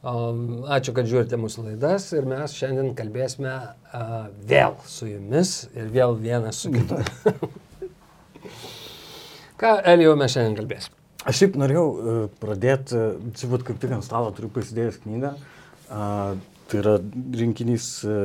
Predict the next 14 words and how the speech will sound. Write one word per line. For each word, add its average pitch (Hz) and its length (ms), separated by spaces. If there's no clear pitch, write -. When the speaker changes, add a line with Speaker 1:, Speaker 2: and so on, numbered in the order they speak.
Speaker 2:
Ingmaro 113 400
Bergmano 101 400
darbų 90 380
ir - 20
aš 131 160
norėjau 123 220
vieną 135 260
ištrauką 95 400
paskaityti 131 560
ir 101 160
tavęs 104 320
truputį 98 320
paklausti, 101 640
e, 85 760